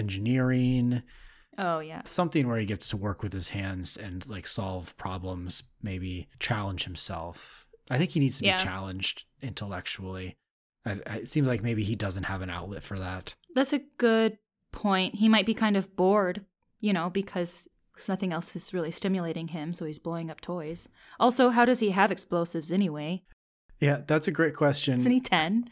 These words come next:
Speaker 1: Yeah, he,
Speaker 2: I don't know.
Speaker 1: he's clearly ordering them online 'cause he's waiting for the box to show up. And then he pulls out the rocket, and on the side of the rocket it says, what, like, "Not for use by children" or something like that.
Speaker 2: Right, keep out of reach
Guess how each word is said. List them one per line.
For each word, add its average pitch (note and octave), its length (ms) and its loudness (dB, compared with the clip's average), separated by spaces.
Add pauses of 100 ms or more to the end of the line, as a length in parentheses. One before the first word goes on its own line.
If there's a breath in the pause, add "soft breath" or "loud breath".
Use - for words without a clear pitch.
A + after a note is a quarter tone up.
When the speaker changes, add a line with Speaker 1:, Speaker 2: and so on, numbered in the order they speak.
Speaker 1:
Yeah, C#3 180 2
he, C#3+ 200 2
Speaker 2:
I F3+ 80 -2
don't F#3 120 -4
know. E3+ 100 -6
Speaker 1:
he's D3 340 4
clearly F3 360 2
ordering D3 380 4
them C#3 160 4
online G#2+ 440 0
'cause A2+ 140 -4
he's A2 120 -4
waiting A2+ 300 0
for A2+ 180 0
the G2+ 400 -2
box G#2+ 340 -2
to - 100 -6
show F#2+ 280 -4
up. D#2+ 200 -8 (460 soft breath)
And C#3 140 2
then C#3+ 120 6
he D3 100 6
pulls D3 320 4
out C#3+ 200 4
the C3+ 80 2
rocket, B2 500 2
and G#2 100 -2
on G2+ 140 -2
the G2+ 80 -2
side G2+ 260 0
of F#2+ 60 -4
the G2 80 -6
rocket F#2+ 400 -4
it F2 100 -6
says, F2+ 400 -2
what, F#2+ 300 -10
like, F2+ 280 -12 (420)
"Not F#2+ 420 -4
for - 440 -4
use F2+ 300 -6
by G2 200 -8
children" G2+ 640 -6
or G2+ 60 -6
something G#2 280 -6
like G#2+ 180 -4
that. G#2+ 360 -6 (640)
Speaker 2:
Right, E3 340 -4
keep A3+ 180 -2
out F3+ 140 -4
of F3 80 -2
reach E3 320 -6